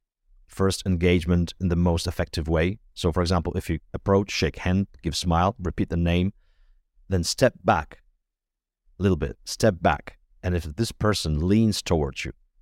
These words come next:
or, uh, makes a s-, a step towards you or move the body towards you,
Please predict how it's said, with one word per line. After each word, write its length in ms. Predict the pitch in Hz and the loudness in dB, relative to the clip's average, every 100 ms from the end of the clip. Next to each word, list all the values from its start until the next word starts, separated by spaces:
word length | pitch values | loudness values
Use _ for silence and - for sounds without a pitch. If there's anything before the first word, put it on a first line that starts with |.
| - | -4
or, 460 | 82 80 78 71 - _ _ _ _ _ _ - - | 2 2 2 0 -8 _ _ _ _ _ _ -18 -2
uh, 320 | 95 82 73 71 _ | 2 4 2 -2 _
makes 280 | 92 92 - - | -2 -2 -4 -6
a 40 | |
s-, 200 | - - - | -6 -8 -6
a 100 | 87 | -4
step 360 | 87 - 107 - | -2 2 2 2
towards 420 | 113 95 78 - | 0 0 0 -6
you 120 | 117 - _ | -8 -10 _
or 180 | 92 82 | 0 2
move 320 | 90 98 98 80 | 2 2 0 -2
the 80 | |
body 280 | 76 101 95 | 0 2 2
towards 400 | - 76 69 - | 0 -4 -6 -10
you, 100 | - | -12